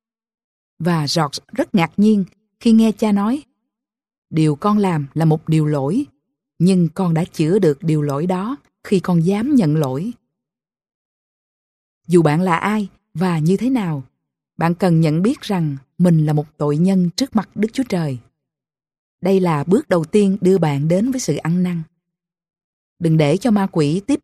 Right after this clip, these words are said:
tục lừa dối bạn, vì nó muốn bạn đồng số phận với nó.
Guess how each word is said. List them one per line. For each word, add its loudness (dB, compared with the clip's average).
tục -2
lừa 2
dối -2
bạn, -2
vì 2
nó 2
muốn 2
bạn 0
đồng 0
số -6
phận -2
với -2
nó. -6